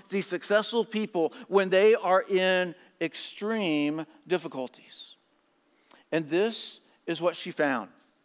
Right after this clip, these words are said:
She discovered that it is passion, perseverance,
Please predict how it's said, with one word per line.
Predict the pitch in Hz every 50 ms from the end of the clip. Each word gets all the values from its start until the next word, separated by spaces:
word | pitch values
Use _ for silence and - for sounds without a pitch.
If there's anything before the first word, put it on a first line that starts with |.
| _ _ _ _ _ _ _ _ _
She | - - 202 226
discovered | 240 285 233 - - 220 202 190 185 190 170 165
that | 165 165 165 165 - - - - -
it | 175 160 156
is | 147 -
passion, | - - - 175 185 202 220 233 - - 285 285 285 277 - _ _ _ _ _ _ _ _ _ _ _ _ _
perseverance, | - - 214 226 226 - 240 196 202 208 208 208 202 208 202 - - - -